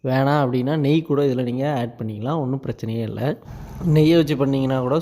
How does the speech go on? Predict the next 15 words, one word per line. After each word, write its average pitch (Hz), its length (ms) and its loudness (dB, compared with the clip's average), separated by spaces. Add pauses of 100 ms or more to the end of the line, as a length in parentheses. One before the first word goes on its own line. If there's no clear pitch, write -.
சூப்பராவே 139 460 2
ஸ்னோமேன் 131 480 -2
ரொம்பவே 127 340 0
அட்டகாசமா 113 580 -2
வரும். 123 280 -4
இப்ப 147 200 -6
தண்ணி 139 340 -2
ஊத்தி 147 220 0 (560)
பார்த்தீங்கன்னாலே 135 460 0
தெரியும், 120 340 -2
இந்த 139 140 0
மாதிரி 143 260 -2
லைட்டா 131 340 0
உதிரியா 131 380 0
இருக்கணும். 113 300 -4